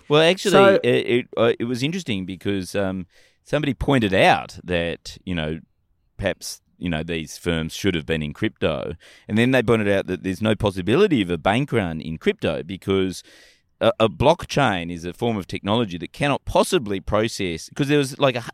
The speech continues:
Speaker 1: forty billion dollars went out the door at Silicon Valley Bank
Speaker 2: Oh,
Speaker 1: on
Speaker 2: yes.
Speaker 1: Friday.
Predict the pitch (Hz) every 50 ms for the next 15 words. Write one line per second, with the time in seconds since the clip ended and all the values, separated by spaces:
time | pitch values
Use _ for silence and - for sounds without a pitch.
0 | _ _ - - 180 180 180 165 170 151 120 135 131 123 120 117 107 98 90 92
1 | 95 101 98 85 69 - 90 87 82 80 - - 76 76 80 80 78 - - -
2 | - 73 73 73 - 113 127 127 135 151 165 165 170 170 165 151 131 104 98 127
3 | 160 92 92 90 80 65